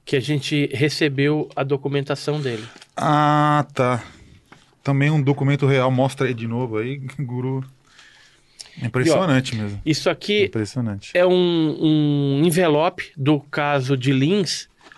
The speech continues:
Speaker 1: onde mostra o exame clínico, que eles faziam observação psiquiátrica da testemunha que
Speaker 2: Ah.
Speaker 1: viu. Então era assinado pelo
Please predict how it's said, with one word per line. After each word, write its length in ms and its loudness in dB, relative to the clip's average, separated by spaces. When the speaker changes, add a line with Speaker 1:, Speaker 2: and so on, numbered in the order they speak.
Speaker 1:
onde 360 0
mostra 760 0
o 140 4
exame 420 2
clínico, 480 0
que 120 -2
eles 160 -2
faziam 520 0
observação 680 0
psiquiátrica 840 -2
da 420 -2
testemunha 720 0
que 160 -20
Speaker 2:
Ah. 240 2
Speaker 1:
viu. 160 4
Então 360 2
era 140 2
assinado 760 0
pelo 420 4